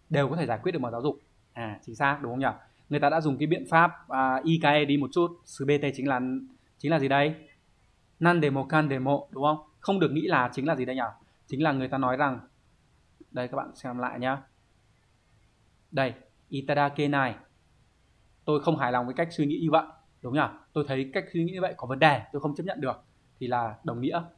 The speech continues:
Đó, thì đây là một bài đọc hiểu cũng tương đối là ý nghĩa,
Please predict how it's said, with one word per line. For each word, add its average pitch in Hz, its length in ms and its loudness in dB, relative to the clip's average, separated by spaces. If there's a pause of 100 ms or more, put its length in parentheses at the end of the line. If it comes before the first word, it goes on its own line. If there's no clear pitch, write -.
(240)
Đó, 127 420 4 (220)
thì 139 60 0
đây 139 120 2
là 143 60 2
một 127 180 -2
bài 120 140 2
đọc 117 140 0
hiểu 113 240 -6
cũng 185 320 -10 (120)
tương 165 120 4
đối 139 180 2
là 170 60 2
ý 135 120 -2
nghĩa, 160 240 2